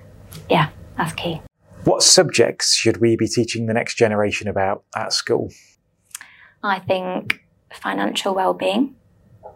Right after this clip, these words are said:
Speaker 1: stress management, the environment, the communities that we live in.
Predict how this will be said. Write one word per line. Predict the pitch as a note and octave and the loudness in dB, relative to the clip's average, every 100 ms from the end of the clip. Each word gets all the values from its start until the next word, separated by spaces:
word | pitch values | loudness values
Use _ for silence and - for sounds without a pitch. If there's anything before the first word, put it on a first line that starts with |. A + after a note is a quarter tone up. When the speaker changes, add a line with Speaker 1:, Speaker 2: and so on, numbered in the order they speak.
| _ - - - - _ _ _ | _ -20 -8 -8 -8 _ _ _
Speaker 1:
stress | - - F#3+ - - | -6 0 2 0 -4
management, | F#3+ F#3+ G3+ G3+ G3+ G#3+ - - _ _ _ _ _ _ - - | -4 -4 -2 0 0 -2 -8 -14 _ _ _ _ _ _ -20 -10
the | - - | -2 2
environment, | F3+ F3+ F#3+ F#3+ F#3+ G3 G#3 A3+ - - | 2 4 4 2 0 -4 -6 -10 -18 -18
the | G3 | -12
communities | - F#3+ F#3 F#3 - G#3 | -6 -4 -4 -2 -2 -2
that | - - | 0 2
we | F#3+ | 4
live | F#3+ F#3 | 2 2
in. | G3 G2 | 0 -2